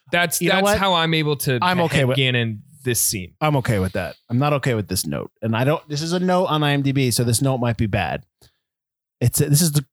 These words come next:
Speaker 2: I wrote this note verbatim. They credit Russo's character's cameo as being the first openly gay character in
Speaker 1: Yes.
Speaker 2: the M C U. Give me a friggin' break.
Speaker 1: They
Speaker 2: That's
Speaker 1: got
Speaker 2: what
Speaker 1: a lot
Speaker 2: that
Speaker 1: of, I could, I mean, of course I could swear on this. They got a ton of shit
Speaker 2: Yeah.
Speaker 1: for that because they came out and said there's going to be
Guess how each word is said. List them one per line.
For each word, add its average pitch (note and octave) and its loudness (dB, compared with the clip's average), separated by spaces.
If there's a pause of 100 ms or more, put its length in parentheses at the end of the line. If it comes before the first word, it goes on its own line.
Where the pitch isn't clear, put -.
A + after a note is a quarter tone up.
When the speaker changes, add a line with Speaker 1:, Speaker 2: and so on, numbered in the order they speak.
(140)
Speaker 2:
I E3+ 2
wrote F#3 0
this E3 -2
note D#3+ 2
verbatim. F#2+ -2 (120)
They C3+ 0
credit G3 0
Russo's D3+ 0
character's B2 -2 (140)
cameo G2+ 0
as G#2 -4
being A2 -2
the G#2 0
first - -2
openly D#3+ -2
gay C3+ -2
character A#2 0
in G2+ 2
Speaker 1:
Yes. G2 2
Speaker 2:
the G#2 2
M G2+ 0
C G2 0
U. E2 -2 (560)
Give E3+ 0
me C3+ 0
a G#2 -4
friggin' F2+ -6
break. D#2+ -2
Speaker 1:
They - -6 (360)
Speaker 2:
That's D3+ 0
Speaker 1:
got D#3 4
Speaker 2:
what D3 -2
Speaker 1:
a C3+ -2
lot B2+ 0 (140)
Speaker 2:
that A#2+ 0
Speaker 1:
of, - -16
I B2 -2
could, A#2 -6 (100)
I A#2 -2
mean, G2+ -6
of - -8
course C3 -8
I E2 -16
could - -14 (100)
swear - -4
on F2 -6
this. E2 -8
They C#3 -2
got C#3 0
a - -20
ton C3+ -2
of A2+ 0
shit - -2
Speaker 2:
Yeah. B2 0
Speaker 1:
for G#2+ 0
that G2+ -2 (260)
because B2+ -2
they C3+ 2
came C#3+ 0
out B2+ 0
and A2 -4
said B2 -2
there's A#2 0
going B2+ -2
to B2+ -2
be A2+ 0